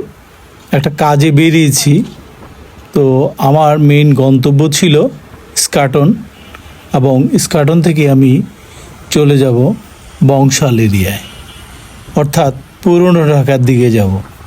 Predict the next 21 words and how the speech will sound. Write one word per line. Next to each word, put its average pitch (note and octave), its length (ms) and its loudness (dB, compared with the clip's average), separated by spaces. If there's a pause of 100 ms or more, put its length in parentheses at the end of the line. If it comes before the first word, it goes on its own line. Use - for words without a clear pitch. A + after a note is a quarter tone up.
(460)
তো D#3+ 100 0
বন্ধুরা, F3+ 480 0 (640)
সে F#3 220 -2
মোতাবেক F#3+ 460 0 (300)
আমি D3+ 200 2
রওনা C#3 320 2
দিয়েছি। C#3+ 520 0 (1000)
এই C#3+ 120 2
যে E3+ 120 2
দেখতে D3+ 260 -2
পাচ্ছেন, D#3+ 440 0 (640)
আমি C#3+ 240 2
স্কাটনের D3+ 580 0 (240)
পাশ C#3 220 -2
থেকে C#3+ 320 0
এদিকে, C3+ 440 2 (720)
আহ, C3 520 0 (800)
যে C3 280 2 (420)
শেরাটনের D3+ 580 0
যে C3+ 140 2
রোডটা, C#3 460 0